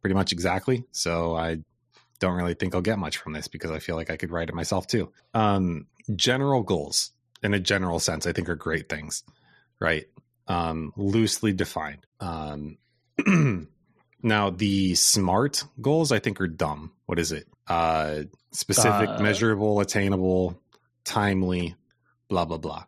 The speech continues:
Speaker 1: right?
Speaker 2: You meant, you meant, yeah, well, specific, measurable, attainable, realistic, and time-oriented.
Speaker 1: Yeah. So here's my beef with that. And it's, I'm just repeating what Scott says. So you set a goal with a specific timeline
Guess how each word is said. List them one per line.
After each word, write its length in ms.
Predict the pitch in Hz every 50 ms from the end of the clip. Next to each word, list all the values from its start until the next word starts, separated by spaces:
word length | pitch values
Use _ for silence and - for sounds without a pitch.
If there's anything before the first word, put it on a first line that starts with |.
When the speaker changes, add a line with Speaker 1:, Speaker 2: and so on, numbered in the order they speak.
| _ _
Speaker 1:
right? 240 | - 92 85 90 92
Speaker 2:
You 120 | 104 101 98
meant, 180 | 98 - -
you 80 | 107 104
meant, 200 | 104 101 101 -
yeah, 240 | - 107 101 95 92 - -
well, 400 | 101 104 101 98 98 - - - - _ -
specific, 520 | - - - 110 120 131 139 147 127 120
measurable, 460 | - 107 104 107 110 104 104 104 104
attainable, 680 | - - - - 107 101 98 95 101 95 95 95 98 - _ _
realistic, 680 | - 107 107 104 98 95 95 - - 101 95 - - - -
and 460 | 110 98 95 90 92 90 90 92 90 - _ _ _ _
time-oriented. 720 | - - 101 95 92 95 - - - - - - - - 110 - _ _ _ -
Speaker 1:
Yeah. 160 | 110 85 - - - _ _ _
So 140 | - - 113
here's 140 | 120 143 123
my 100 | 135 127
beef 220 | 95 95 101 - -
with 100 | 85 -
that. 180 | - - - _ _ _ _
And 180 | - 95 95 95 85 65 80
it's, 300 | 92 90 - - - - -
I'm 80 | - 98
just 180 | 90 87 - -
repeating 360 | 95 80 92 90 85 87 85
what 100 | 80 76
Scott 240 | - - 82 78 -
says. 260 | - 80 76 - - - - - - - - -
So 340 | - - 127 120 117 110
you 140 | 87 104 110
set 200 | 104 - 143 135
a 40 | 131
goal 280 | 98 87 78 82 - - _ _ _ _
with 100 | 98 -
a 40 | 98
specific 420 | - - - - - 95 107 92 -
timeline 500 | - 104 90 85 80 76 76 82 92